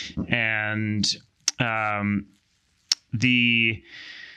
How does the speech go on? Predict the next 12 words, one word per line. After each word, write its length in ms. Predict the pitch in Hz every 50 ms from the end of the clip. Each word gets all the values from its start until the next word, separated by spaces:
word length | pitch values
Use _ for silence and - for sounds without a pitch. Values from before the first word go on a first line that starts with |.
| - - _ _ _ -
conversation 840 | - 160 185 180 165 - 165 151 139 - 143 135 131 127 123 117 - -
that 160 | - 117 -
we 160 | 117 117 113
had 440 | 107 110 104 101 101 101 104 110 104
was 280 | 104 110 104 107 101 107
essentially, 1000 | 104 - 123 117 113 - 123 117 110 104 101 101 101 101 101 95 - - _ _ _ -
you 120 | 107 104
know, 140 | 104 101 - - 80 - - - - - - -
about 340 | 120 104 123 127 139 139
his 200 | 143 135 123 117
experience 800 | 117 - - - 123 110 104 101 98 98 101 98 - - - - - -
in 680 | 123 120 117 117 113 113 110 107 107 104 101 98 -